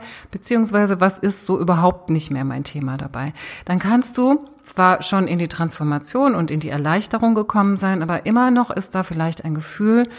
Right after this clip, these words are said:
von Frustration. Ja, und dieses Gefühl von Frustration, das kann,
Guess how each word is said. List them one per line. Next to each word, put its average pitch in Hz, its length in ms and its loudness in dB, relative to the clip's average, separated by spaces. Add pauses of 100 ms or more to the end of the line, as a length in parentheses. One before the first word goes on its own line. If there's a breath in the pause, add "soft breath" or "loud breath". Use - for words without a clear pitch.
(500 loud breath)
von 208 680 4 (260)
Frustration. 170 1500 0 (280)
Ja, 180 260 -2
und 190 180 -2
dieses 190 200 -2
Gefühl 240 280 -4
von 208 180 0
Frustration, 208 640 -2
das 196 160 -2
kann, 208 280 2